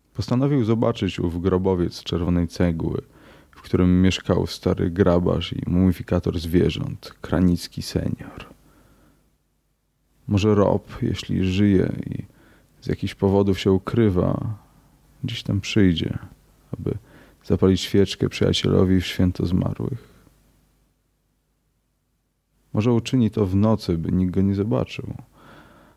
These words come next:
A potem zajdę do Kranickiego juniora, pomyślał,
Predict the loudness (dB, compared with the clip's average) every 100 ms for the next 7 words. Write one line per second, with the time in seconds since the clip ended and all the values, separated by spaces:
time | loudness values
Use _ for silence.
0 | _ -20 _ -6 -2 0 2 2 2 -2
1 | -4 -4 -4 -4 -4 0 2 2 2 2
2 | 0 -2 -6 -10 -14 -14 -8 -4 -4 -4
3 | -2 0